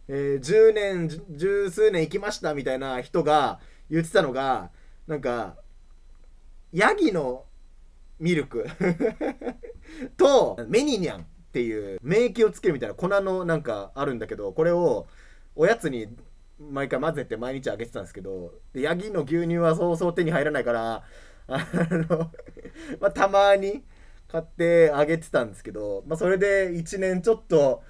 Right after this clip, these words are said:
は全然元気だったんですけどね、突然だったので、うーんっていう感じですね。なんでちょっと、これの何を参考にすればいいか分かんないけどね。だからちょっと、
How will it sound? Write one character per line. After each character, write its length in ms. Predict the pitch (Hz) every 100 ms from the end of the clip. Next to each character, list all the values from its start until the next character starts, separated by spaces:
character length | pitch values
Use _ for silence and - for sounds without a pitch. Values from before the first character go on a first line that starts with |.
| - - - -
は 180 | 156
全 280 | 143 190 247
然 180 | 233 226
元 260 | 240 349 359
気 140 | 214
だ 80 | 180
っ 80 | 165
た 80 |
ん 40 | 156
で 20 |
す 80 | 156
け 60 |
ど 100 | 127
ね、 80 | 127
突 340 | 123 165 170 240
然 300 | 254 247 240
だ 80 |
っ 100 | 240 -
た 100 | 165
の 120 | 135
で、 580 | 120 127 127 123 117 104 - - - - - - - - - - -
う 40 |
ー 880 | 151 143 147 143 143 143 143 139 139
ん 20 | 120
っ 0 |
て 120 | 123
い 220 | 110 101
う 80 | 85 - - - - - - -
感 120 | 85
じ 100 | 95
で 40 | 92
す 80 |
ね。 140 | 95 110 113 120 117 110
な 160 | 120 123
ん 60 |
で 100 | 110
ち 120 | 107
ょ 20 | -
っ 20 |
と、 340 | 110 101 95 - - - - - - - - - - -
こ 160 | - 170
れ 80 |
の 160 | 247 240
何 280 | 175 196 254
を 100 | -
参 300 | - 233 254
考 160 | - 262
に 80 | 285
す 60 |
れ 40 | 220
ば 80 |
い 20 | 156
い 20 |
か 60 | 127
分 120 | 143
か 60 |
ん 40 | 196
な 60 |
い 20 | 123
け 60 |
ど 60 | 110
ね。 100 | 113
だ 140 | 110 101 - - - 160 143
か 40 |
ら 80 | 135
ち 80 | 170
ょ 40 |
っ 40 |
と、 460 | 165 151 139 123